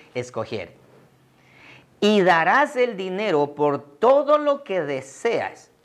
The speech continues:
por vacas, por ovejas, por vino, por sidra, o por cualquier cosa que tú deseares". O sea, compra lo que tú quieras y comerás allí delante de Jehová tu Dios, y te alegrarás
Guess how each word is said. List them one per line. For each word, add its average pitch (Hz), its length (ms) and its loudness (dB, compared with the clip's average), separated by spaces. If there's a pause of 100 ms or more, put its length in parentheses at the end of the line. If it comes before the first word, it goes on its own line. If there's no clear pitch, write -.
(100)
por 120 300 0
vacas, 185 560 0
por 127 200 -4
ovejas, 160 600 -2
por 107 300 -8
vino, 175 500 -2
por 104 320 -4
sidra, 208 540 -2 (180)
o 220 140 -6
por 240 160 2
cualquier 254 480 -2
cosa 240 300 -2
que 190 160 -6
tú 226 320 -2 (140)
deseares". 208 880 0
O 139 60 -12
sea, 135 200 -6
compra 196 340 -2
lo 233 100 -4
que 220 80 -6
tú 214 180 -8
quieras 123 520 0 (720)
y 160 200 2
comerás 139 760 2 (1040)
allí 113 400 -2
delante 190 480 0
de 170 140 -2
Jehová 151 260 0
tu 160 100 -6
Dios, 131 380 -4 (520)
y 180 180 0
te 185 160 2
alegrarás 156 920 0